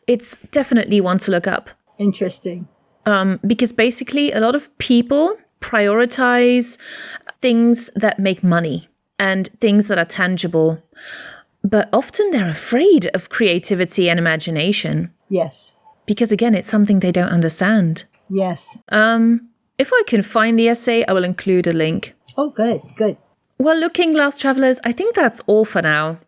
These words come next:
Speaker 1: If you enjoyed this interview, please consider sharing it on social media or leaving a review wherever you usually get your podcast fix.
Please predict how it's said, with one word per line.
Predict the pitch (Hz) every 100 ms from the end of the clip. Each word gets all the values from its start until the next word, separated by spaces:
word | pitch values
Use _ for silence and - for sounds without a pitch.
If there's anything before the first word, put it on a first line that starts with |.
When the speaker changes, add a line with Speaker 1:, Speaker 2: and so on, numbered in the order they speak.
| _ -
Speaker 1:
If | 254 294
you | 277
enjoyed | 254 240 254 214
this | 214
interview, | - 196 196 185 180 185 - - - -
please | - 294 302
consider | - 240 214 214 190
sharing | 175 - 196 180 170
it | 165 165
on | 180
social | 180 175 - 180
media | 202 247 254 262 269 -
or | 214
leaving | 269 277 269
a |
review | 226 196 208 220
wherever | 196 202 277 349
you | 311
usually | 202 202 185 190
get | 170 165
your | - 156
podcast | - 170 170 160 -
fix. | 175 - - -